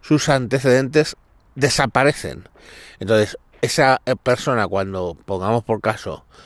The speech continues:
cumpla, mm, veinticinco años,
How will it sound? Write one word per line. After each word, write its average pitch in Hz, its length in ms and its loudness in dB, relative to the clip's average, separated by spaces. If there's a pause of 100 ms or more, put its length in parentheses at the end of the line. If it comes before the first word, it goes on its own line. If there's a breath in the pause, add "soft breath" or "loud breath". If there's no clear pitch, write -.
(480 soft breath)
cumpla, 98 640 2 (100)
mm, 87 320 -6 (320)
veinticinco 113 1160 0
años, 147 480 0